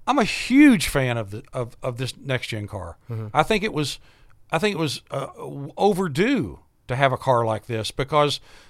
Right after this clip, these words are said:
Speaker 1: the technology has gotten out of hand, and all the, the, what it, what it takes to run the cars have gotten out of hand, and the engineering where you're engineering a part to be the part that it's supposed to do mechanically and become a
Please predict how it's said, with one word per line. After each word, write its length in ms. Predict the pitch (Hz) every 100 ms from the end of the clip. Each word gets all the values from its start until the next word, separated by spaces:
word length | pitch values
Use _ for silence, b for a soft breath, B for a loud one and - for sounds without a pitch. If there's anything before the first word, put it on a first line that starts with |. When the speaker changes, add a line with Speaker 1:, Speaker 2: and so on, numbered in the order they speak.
| b
Speaker 1:
the 80 | 143
technology 600 | 170 170 165 185 175 165
has 120 | 151
gotten 240 | 139 156 143
out 140 | 143
of 60 | 127
hand, 360 | 160 180 180 156
and 100 | 123
all 180 | 135 156
the, 180 | 127 - b b b -
the, 260 | 123 113 110
what 360 | 113 107 147
it, 80 | 147 _ -
what 160 | 160
it 180 | 135 -
takes 280 | - 156 -
to 80 | 131
run 240 | 131 139
the 80 | 123
cars 500 | - 156 160 170 147
have 140 | 143
gotten 260 | 117 143 139
out 140 | 139
of 80 | 131
hand, 360 | 156 165 170 151
and 200 | 127 113
the 100 | 104 b b b -
engineering 720 | 156 127 139 147 170 170 131
where 80 | 135
you're 240 | 123 113 b b b
engineering 580 | 156 160 139 143 156 151
a 60 | 123
part 420 | - 156 160 -
to 80 | 135
be 340 | 123 143 139 - b b
the 100 | 135
part 320 | 131 160 165 -
that 120 | 143
it's 140 | 120
supposed 320 | - 165 160
to 60 | 147
do 180 | 143 165
mechanically 720 | 135 - 156 165 156 160 160
and 220 | 139 151
become 500 | 151 143 156 151 143 b b b b -
a 260 | 135 127